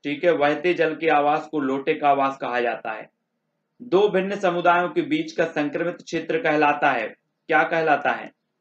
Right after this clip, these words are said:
प्रश्न क्रमांक फ़ोर्टी थ्री। दो भिन्न समुदायों के बीच का जो संक्रांति क्षेत्र है, sorry, संक्रांति क्षेत्र है, उसे क्या कहा जाता है? प्रश्न क्रमांक तैतालीस। तब आपका बिल्कुल सही आंसर होगा इकोटोन।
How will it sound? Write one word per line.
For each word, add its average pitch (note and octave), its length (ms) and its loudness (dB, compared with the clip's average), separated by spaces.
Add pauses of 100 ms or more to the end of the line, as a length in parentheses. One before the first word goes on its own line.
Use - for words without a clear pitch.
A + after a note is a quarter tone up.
(300)
प्रश्न D3+ 300 -4
क्रमांक D#3 440 -2
फ़ोर्टी D3+ 540 -2
थ्री। C3+ 180 -4 (680)
दो D3 380 0
भिन्न D#3+ 420 -4 (540)
समुदायों D3 480 0
के F3+ 180 -2
बीच D3+ 260 0
का D#3+ 120 -2
जो D3 140 -2
संक्रांति C#3+ 720 -2
क्षेत्र D3+ 360 -4
है, C3 180 2
sorry, C#3 320 -4
संक्रांति D3+ 640 -2
क्षेत्र D#3+ 380 -6
है, D#3+ 260 -4 (480)
उसे D3+ 240 -2
क्या D#3+ 220 2
कहा D#3+ 240 -2
जाता D3+ 280 0
है? B2+ 120 0
प्रश्न D3 280 -6
क्रमांक D3+ 320 -4 (100)
तैतालीस। C#3+ 560 0 (4000)
तब C3+ 100 -2
आपका C#3+ 260 2
बिल्कुल D3+ 360 -2
सही E3+ 240 0
आंसर E3 280 0
होगा D#3+ 200 2
इकोटोन। C#3+ 680 0